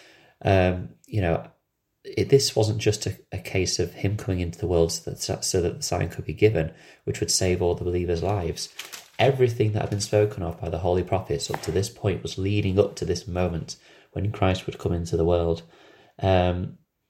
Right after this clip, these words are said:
and I just think it's a beautiful, uh, s-, ima-, image, image, really, that in verse fifteen, uh, and this was said on another podcast, so I can't claim the, uh, the thought myself, uh, on this one, but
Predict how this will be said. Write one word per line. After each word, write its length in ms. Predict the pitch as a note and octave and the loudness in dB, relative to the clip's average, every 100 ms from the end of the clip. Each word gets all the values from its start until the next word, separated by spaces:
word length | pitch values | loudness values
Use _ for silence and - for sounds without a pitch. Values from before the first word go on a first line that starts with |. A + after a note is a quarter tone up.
| _ _ - _ _ _ _ - | _ _ -20 _ _ _ _ -2
and 120 | A2+ | 0
I 20 | |
just 220 | A2+ B2 | 2 2
think 180 | B2 A2+ | 2 0
it's 160 | - - | -2 -2
a 40 | |
beautiful, 720 | - G2 G#2 G#2 - E2 D#2+ - | 0 2 2 0 2 2 2 -2
uh, 280 | E2+ D#2+ D#2+ - _ _ - D#3 | 0 0 -2 -8 _ _ -14 -12
s-, 240 | - - - - | -10 -12 -12 -6
ima-, 240 | G2+ G2+ - | -2 0 2
image, 320 | A#2+ A#2+ - - | 0 0 -6 -6
image, 300 | A#2 A#2 - | -2 0 0
really, 480 | E2+ E2 - F2 - _ _ _ _ _ - - | -2 -2 -2 -4 -10 _ _ _ _ _ -20 -2
that 180 | G2+ F#2 | 0 2
in 120 | F#2 | 4
verse 300 | G2+ B2+ A#2+ | 6 6 4
fifteen, 600 | - G#2 - A#2 D#2+ A2 - - - - _ - | 0 0 2 -2 -2 -6 -12 -20 -20 -20 _ -2
uh, 60 | |
and 220 | F2+ F2 | 0 2
this 160 | G#2+ - | 0 0
was 160 | F2 - | -2 0
said 180 | F2+ | 0
on 120 | E2+ E2+ | 0 0
another 320 | F2 A2 E2+ | 0 2 0
podcast, 640 | - - - - - - _ _ _ _ | -4 -12 -8 -8 -8 -12 _ _ _ _
so 240 | - E2 D2+ | -4 2 2
I 60 | |
can't 320 | - G2+ F#2+ | 2 0 0
claim 340 | - G2 F#2 E2 | -4 -2 -2 0
the, 220 | E2 D#2+ | 0 2
uh, 140 | D#2+ - | 0 -4
the 60 | |
thought 420 | - - E2+ E2+ - | -6 0 2 2 0
myself, 520 | - G2 D#2+ D#2+ - _ - | -2 0 0 -2 -10 _ -10
uh, 380 | E2 - E2+ E2 | -6 -4 -6 -8
on 140 | E2+ E2+ | -4 0
this 200 | G2+ - | 0 0
one, 220 | D#2 D#2+ - - - _ - | -2 -4 -8 -20 -20 _ 2
but 320 | F2 - - | 4 4 -4